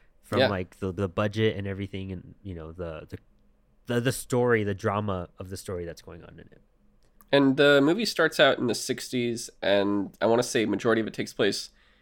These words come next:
Speaker 2: what, in the eight-, early eighties, it looked like?
Speaker 1: Yeah, that's what I felt too.
Speaker 2: Oh.
Speaker 1: So, yeah,
Speaker 2: Yeah.
Speaker 1: sometime in the eighties, yeah.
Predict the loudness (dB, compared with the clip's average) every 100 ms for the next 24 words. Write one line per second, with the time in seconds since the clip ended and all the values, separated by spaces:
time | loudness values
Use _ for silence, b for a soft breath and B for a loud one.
0 | _ _ _ _ 0 2 0 2 0 4
1 | 4 4 4 0 0 -2 -2 -4 -4 -2
2 | 2 4 4 2 -4 -6 -4 -4 -4 -10
3 | -10 -8 -8 -12 -16 -14 -6 0 2 2
4 | 0 -6 -6 -6 -8 -10 -12 -10 -10 -10